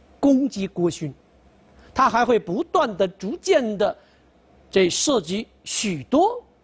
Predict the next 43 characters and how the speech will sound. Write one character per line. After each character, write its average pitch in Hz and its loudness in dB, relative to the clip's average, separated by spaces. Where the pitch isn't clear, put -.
这 175 0
个 147 -6
义 294 6
理 160 -10
派 190 -2
大 190 0
臣。 - -14
他 226 2
们 220 0
的 220 2
意 208 -2
图 185 2
很 160 -6
明 135 -10
确， - -2
就 294 2
是 247 -2
想 151 -2
报 294 0
义 381 4
理 175 -6
之 285 -4
争 240 -2
中 226 0
受 240 -2
责 285 -2
罚 240 -2
之 254 -6
仇。” 254 0
皇 208 2
帝 202 0
完 214 0
全 220 -2
相 202 -2
信 175 -6
了 135 -12
张 262 0
聪 240 -6
等 131 -8
人 135 -8
的 135 -6
说 240 2
法。 - -16